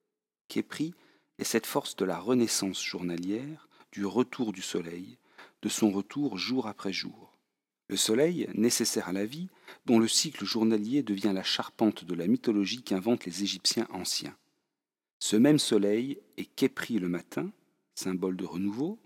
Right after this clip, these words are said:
Il devient Ré lorsqu'il est au zénith à midi, Ré, le grand dieu solaire. Il est alors symbole de force, de puissance. Puis,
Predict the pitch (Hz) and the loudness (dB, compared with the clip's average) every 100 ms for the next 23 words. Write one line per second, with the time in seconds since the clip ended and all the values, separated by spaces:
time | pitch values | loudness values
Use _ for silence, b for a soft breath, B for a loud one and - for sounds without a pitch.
0 | _ _ _ _ _ _ _ _ _ _ | _ _ _ _ _ _ _ _ _ _
1 | - 123 117 117 107 110 101 90 - _ | 0 2 4 4 6 6 6 2 -8 _
2 | _ _ - 104 117 - _ _ _ _ | _ _ -4 0 0 -2 _ _ _ _
3 | _ - 90 - 110 107 - 92 87 104 | _ -8 -4 -4 0 0 0 -4 2 4
4 | 98 95 - - _ - 82 82 85 104 | 4 2 -6 -16 _ -10 -8 -8 -10 -12
5 | 180 - _ _ _ _ - 78 92 - | -14 -16 _ _ _ _ -18 -8 -8 -8
6 | _ _ - 82 - 95 101 85 85 78 | _ _ -12 -10 -8 0 0 0 -4 -6
7 | - 113 143 170 160 _ _ _ _ _ | -4 -4 -4 -6 -14 _ _ _ _ _
8 | _ _ _ 110 107 104 101 92 - 98 | _ _ _ 2 4 4 4 2 0 0
9 | 92 87 95 - 120 127 127 - - - | 0 -6 -8 0 4 4 2 -6 -6 -12
10 | - - - 156 175 180 - - _ _ | -8 -4 -2 0 -4 -4 -10 -14 _ _
11 | _ _ _ _ - 185 240 | _ _ _ _ -4 -2 -2